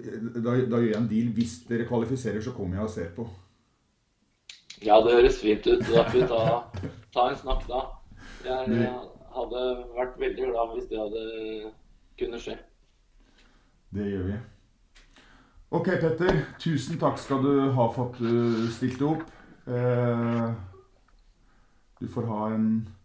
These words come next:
Speaker 1: fortsatt god sommer, og jeg er sikker på at det er mange som er glad for å høre litt om hva du har sagt om tida di i Vålerenga.
Speaker 2: Ja, det er bare hyggelig å mimre litt fra gamle dager.
Speaker 1: Ja.
Speaker 2: <laughs> Du får ha fortsatt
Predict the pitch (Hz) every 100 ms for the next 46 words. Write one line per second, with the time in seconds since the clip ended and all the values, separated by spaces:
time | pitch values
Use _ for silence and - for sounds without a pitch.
0 | - - 120 - 113 - 104 95 123 104
1 | 107 113 113 113 92 - _ _ _ 123
2 | 117 101 - 104 113 110 85 101 110 104
3 | 85 95 101 113 85 92 101 110 - _
4 | _ - - - - 135 139 135 131 135
5 | 107 101 120 120 104 113 117 101 92 113
6 | - _ _ _ _ _ _ - - _
7 | _ - 330 - - - 151 180 147 131
8 | 139 117 139 156 _ _ _ 131 139 135
9 | 131 135 135 110 107 120 127 - - -
10 | 117 117 123 120 110 104 113 110 - _
11 | - - 110 127 - 92 - - - -
12 | - - - - - - _ _ - 139
13 | 170 170 160 156 151